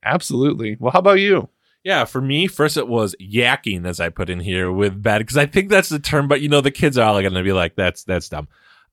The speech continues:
Speaker 2: Um, but no, it was really nice. We had about, what, two and a half hours?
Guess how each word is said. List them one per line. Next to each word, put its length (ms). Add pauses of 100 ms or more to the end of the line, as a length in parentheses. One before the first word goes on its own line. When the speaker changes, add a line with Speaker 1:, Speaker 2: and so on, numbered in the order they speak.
Speaker 2:
Um, 320
but 180
no, 140
it 40
was 180 (100)
really 320
nice. 440
We 140
had 100
about, 280
what, 200
two 140
and 100
a 40
half 180
hours? 520